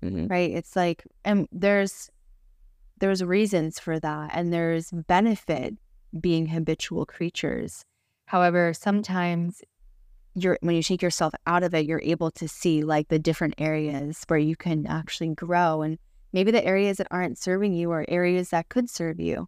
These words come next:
Speaker 1: Mm.
Speaker 2: And so I think it's really important that even if you do it a staycation, you know, but you just switch up your routine, get out of your typical routine so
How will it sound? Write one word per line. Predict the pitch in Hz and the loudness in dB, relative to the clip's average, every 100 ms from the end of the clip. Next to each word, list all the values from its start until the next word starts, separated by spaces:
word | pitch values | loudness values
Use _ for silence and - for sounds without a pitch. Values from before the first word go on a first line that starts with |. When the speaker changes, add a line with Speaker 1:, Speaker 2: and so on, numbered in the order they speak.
| - | -6
Speaker 1:
Mm. | 185 165 - _ - | -4 -4 -6 _ -4
Speaker 2:
And | 180 175 | -4 2
so | 180 | 2
I | 175 | 4
think | 220 220 | 2 0
it's | - | 2
really | 190 196 180 | 2 2 2
important | 175 - 180 156 156 160 | -2 -4 -4 -2 -4 -4
that | 156 160 160 - _ _ _ _ _ | -4 -4 -8 -12 _ _ _ _ _
even | - 233 254 | 0 2 4
if | 214 | 2
you | 202 190 | 0 0
do | 180 175 | 0 2
it | 165 160 | 2 0
a | 160 | -6
staycation, | - 185 170 - 156 151 160 156 165 170 | 0 0 0 -2 -4 -4 -6 -6 -4 -4
you | |
know, | 170 165 | -4 -4
but | 175 175 | -2 -2
you | 190 | 0
just | 185 185 - | -2 -4 -2
switch | 196 - | -2 0
up | 202 185 | -2 0
your | 175 | 0
routine, | 165 165 - 175 165 170 | 0 -2 -2 -2 -2 2
get | 190 | 2
out | 185 175 180 | 4 2 2
of | 170 | 0
your | 160 156 156 | 0 -2 -2
typical | - 175 175 175 | -4 -4 -2 -2
routine | 160 156 - 175 165 151 160 | -2 -4 -4 -2 -2 -2 -4
so | - 156 151 | -4 -4 -6